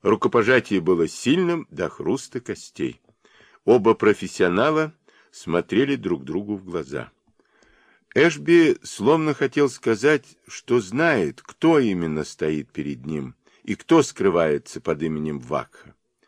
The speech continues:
А Кемаль Аслан смотрел в глаза Эшби и словно говорил:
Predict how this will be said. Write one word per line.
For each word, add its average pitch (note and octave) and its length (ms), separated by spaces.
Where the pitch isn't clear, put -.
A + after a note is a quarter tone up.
А E2+ 160
Кемаль F#2+ 440
Аслан E3 540
смотрел F#2 560
в G2 100
глаза F#2+ 540
Эшби C3+ 420
и A2+ 60
словно A2+ 460
говорил: F#2 520